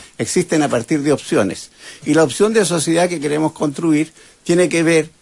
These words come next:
si acaso queremos extender la garantía o no queremos extender la garantía. Eso por una parte. Y por otra parte, la extensión de las garantías, sin duda, que requiere de recursos. O sea, cuando uno transforma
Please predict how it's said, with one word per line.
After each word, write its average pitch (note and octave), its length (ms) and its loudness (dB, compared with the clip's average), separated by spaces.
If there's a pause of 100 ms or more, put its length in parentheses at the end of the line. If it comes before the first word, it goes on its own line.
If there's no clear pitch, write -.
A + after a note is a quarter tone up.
(120)
si - 120 -8
acaso C3+ 300 0
queremos D#3+ 400 0
extender D3 380 -2
la G#3+ 120 0
garantía E3 520 -2
o D#3 60 0
no D#3+ 120 0
queremos D#3+ 320 0
extender D3+ 320 -4
la D#3 100 -4
garantía. F3 460 -2 (320)
Eso C#3+ 200 -2
por D3+ 120 2
una D3+ 160 0
parte. F2+ 320 -4 (280)
Y E3 80 2
por G#3 160 6
otra A3 220 2
parte, E3+ 280 0
la D3 140 0
extensión D3+ 640 0
de F#3+ 100 0
las C3+ 120 0
garantías, C3 520 -2
sin D#3+ 220 0
duda, C#3 280 -2 (300)
que D3 100 2
requiere C#3 400 0
de C3+ 100 2
recursos. A#2 720 -6 (200)
O - 80 -12
sea, A#2+ 300 -2 (260)
cuando B2+ 300 2
uno F#3+ 240 2
transforma C3+ 840 -2